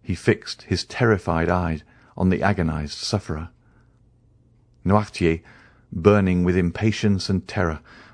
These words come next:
was in despair at his utter inability to help his old domestic, whom he regarded more in the light of a friend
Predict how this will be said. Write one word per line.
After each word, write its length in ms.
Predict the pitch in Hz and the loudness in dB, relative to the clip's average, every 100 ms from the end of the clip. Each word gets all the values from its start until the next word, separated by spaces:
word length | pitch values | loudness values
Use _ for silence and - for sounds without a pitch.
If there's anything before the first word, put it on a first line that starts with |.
| - | -2
was 140 | 98 | 4
in 100 | 110 | 4
despair 640 | 101 107 - - 123 101 87 | 4 0 -4 0 2 2 0
at 100 | - | 0
his 140 | 104 - | -2 -2
utter 360 | 120 - 117 104 | -4 0 2 2
inability 600 | - 104 92 92 87 85 | 4 2 4 0 0 -2
to 100 | 78 | -4
help 340 | 92 - 95 - | -4 -2 -2 -2
his 140 | 92 | -2
old 360 | - 95 92 85 | 0 0 0 -2
domestic, 560 | 87 87 82 90 - - - - _ _ _ | 0 0 -2 -8 -10 -14 -20 -20 _ _ _
whom 200 | 101 127 | 2 4
he 60 | 113 | 4
regarded 480 | 110 107 110 107 95 | 4 2 2 2 2
more 280 | 117 113 107 | 2 4 2
in 60 | |
the 100 | 95 | 2
light 320 | 98 110 101 | 2 2 0
of 80 | 110 | 0
a 60 | 98 | -2
friend 540 | - 117 101 82 82 | 0 0 0 -2 -6